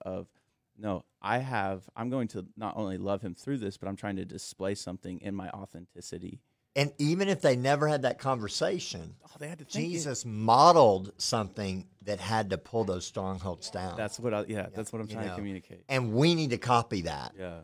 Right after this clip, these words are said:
Speaker 2: We, we need to copy that. So increase your capacity by increasing your authenticity and your authentic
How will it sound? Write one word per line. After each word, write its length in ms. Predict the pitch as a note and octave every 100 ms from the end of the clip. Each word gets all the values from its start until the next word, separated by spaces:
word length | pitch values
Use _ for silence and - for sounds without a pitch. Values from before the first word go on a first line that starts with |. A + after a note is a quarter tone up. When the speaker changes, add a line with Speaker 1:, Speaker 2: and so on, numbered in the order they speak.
| G#2 G2+
Speaker 2:
We, 340 | A2+ A#2+ A#2+ -
we 240 | A2+ A#2
need 220 | A2+ G#2
to 80 | F#2
copy 320 | G#2 G2 F2+
that. 240 | F2+ E2+ -
So 480 | - C#3 A2 E2+ - _ _ -
increase 440 | G2 - E3 F3+ -
your 100 | F3+
capacity 920 | E3+ D3 C3+ C3+ - A2+ F#2+ F2+ E2+ _ _ _ _ -
by 360 | G2+ G2+ G2 -
increasing 680 | F2+ E2+ - B2 A2+ A#2 G#2+
your 120 | G2
authenticity 1000 | F#2 F2+ F2 - D3+ - D3 D3 D3 D3 _ _ _ _ -
and 100 | G2+
your 140 | F#2+
authentic 680 | F#2 - A2 G2+ A2+ A2 -